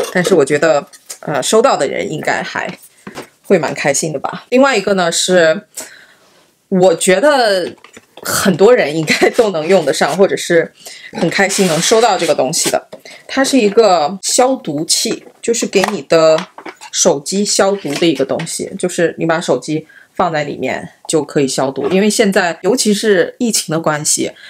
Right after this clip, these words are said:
呃，大家对细菌啊、病菌啊这些东西还蛮敏感的。而且我知道我的观众里面有很多有洁癖的，因为有的时候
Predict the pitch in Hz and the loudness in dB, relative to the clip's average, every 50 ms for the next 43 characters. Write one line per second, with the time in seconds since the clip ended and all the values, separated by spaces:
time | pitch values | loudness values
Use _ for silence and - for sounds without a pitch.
0 | - - - - 151 160 160 208 208 196 196 202 196 196 - 220 196 180 170 165 | -20 -14 -8 -6 -4 -2 0 0 0 2 0 0 -2 0 0 2 2 2 2 0
1 | 160 160 160 _ _ _ - - - - 240 214 175 - 208 208 202 208 208 190 | -2 -2 -6 _ _ _ -10 -6 -4 0 0 0 0 2 2 4 4 4 4 2
2 | 180 170 165 170 170 - 214 185 170 165 196 196 202 180 170 165 - 170 - 180 | 2 0 -2 -2 -2 -2 -2 0 0 2 4 4 4 2 0 -2 -4 -2 0 0
3 | 175 170 175 170 - 170 160 - 156 156 151 - 135 139 147 175 165 135 160 190 | 0 0 0 -2 -2 -4 -4 -4 -4 -4 -4 -4 -4 -4 -2 -2 -2 -2 0 0
4 | 170 - - - 101 - - - - - - - 170 170 214 208 196 160 135 - | -2 -2 -2 -6 -6 -6 -8 -12 -20 -8 -4 -4 -2 0 2 0 2 2 2 0
5 | - - 214 226 269 226 180 147 127 - - _ _ _ _ - 175 165 - - | 0 0 0 0 2 2 2 0 -4 -6 -12 _ _ _ _ -2 2 2 4 4
6 | 165 165 208 220 226 220 185 147 139 143 156 147 139 147 - - - 127 107 - | 4 2 2 0 0 0 -2 -2 -4 -4 -4 -4 -2 -4 -4 -4 -4 -4 -2 0
7 | 180 185 160 127 - - 101 - - - - 156 123 - 208 226 233 214 180 139 | 2 2 2 2 0 0 -2 -2 -2 -2 -2 -2 -2 -2 -2 0 0 2 2 2
8 | 135 156 - 185 175 | 0 0 0 -2 -2